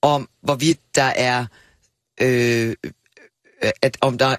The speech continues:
om der er en eller flere ledende medarbejdere, der har misbrugt betroede midler, skråstreg kreditkort.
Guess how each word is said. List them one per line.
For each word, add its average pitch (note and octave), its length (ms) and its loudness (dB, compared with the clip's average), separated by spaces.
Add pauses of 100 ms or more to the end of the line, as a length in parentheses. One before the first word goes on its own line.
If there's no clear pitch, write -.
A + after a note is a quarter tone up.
om C3+ 140 0
der C#3+ 60 2
er C3+ 120 0
en F3 200 0
eller E3+ 140 2
flere D3+ 280 2
ledende D3+ 300 2
medarbejdere, C3+ 680 0
der B2 60 0
har B2 100 0
misbrugt C#3+ 560 0
betroede D3 380 0
midler, D3 320 2 (440)
skråstreg - 500 0 (180)
kreditkort. D3+ 640 0